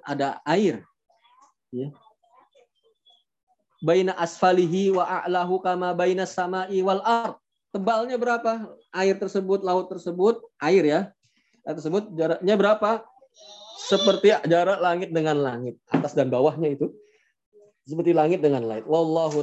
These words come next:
ta'ala fawqa dzalika. Dan Allah Subhanahu wa taala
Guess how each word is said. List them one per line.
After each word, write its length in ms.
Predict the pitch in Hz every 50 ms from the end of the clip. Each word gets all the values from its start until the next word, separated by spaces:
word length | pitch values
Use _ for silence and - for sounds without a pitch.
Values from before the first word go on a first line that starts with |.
| 147
ta'ala 400 | 156 135 143 147 147 143 139 135
fawqa 400 | - 135 135 131 120 - 127 117
dzalika. 720 | 107 127 131 127 123 123 123 123 123 117 - - 147 - - _ _ - - - - _ _ _
Dan 160 | - 131 139
Allah 240 | 139 147 151 151 135
Subhanahu 400 | - - 143 143 147 139 139 135
wa 80 | 131 123
taala 400 | 131 123 135 156 185 262 294